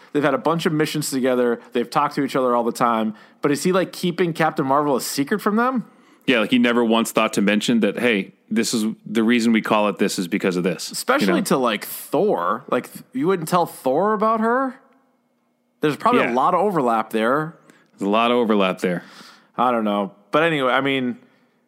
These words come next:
Speaker 1: I thought
Speaker 2: And the only other thing I had an issue with is, like,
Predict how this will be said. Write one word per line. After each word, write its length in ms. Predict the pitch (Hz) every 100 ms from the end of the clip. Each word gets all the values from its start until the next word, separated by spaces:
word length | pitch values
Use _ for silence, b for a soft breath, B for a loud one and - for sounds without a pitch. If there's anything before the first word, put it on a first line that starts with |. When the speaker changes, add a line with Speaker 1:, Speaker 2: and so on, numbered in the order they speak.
| _
Speaker 1:
I 80 | -
thought 200 | 170 196
Speaker 2:
And 140 | 131 160
the 60 |
only 160 | 214 226
other 140 | 208
thing 180 | 170 180
I 80 | 151
had 160 | 135 135
an 80 | 120
issue 260 | 117 127
with 180 | 113 104
is, 160 | 107 90
like, 240 | 110 101